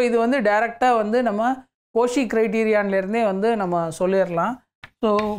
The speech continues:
ப்ரூஃப் வந்து just கோஷி கிரைட்டீரியான் தான். So, let, uh, M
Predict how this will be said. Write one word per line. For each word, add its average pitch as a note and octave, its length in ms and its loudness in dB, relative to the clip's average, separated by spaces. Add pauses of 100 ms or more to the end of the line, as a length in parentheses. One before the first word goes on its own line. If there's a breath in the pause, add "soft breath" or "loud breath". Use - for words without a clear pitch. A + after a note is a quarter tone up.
(120)
ப்ரூஃப் C#4 300 0 (120)
வந்து A#3 240 2 (560)
just G#3 200 -2 (160)
கோஷி A3+ 320 0
கிரைட்டீரியான் G3+ 680 0
தான். G#3+ 160 0 (460)
So, A#3 60 0 (160)
let, A#3 220 -2 (160)
uh, G3 80 -4 (1120)
M B3 40 2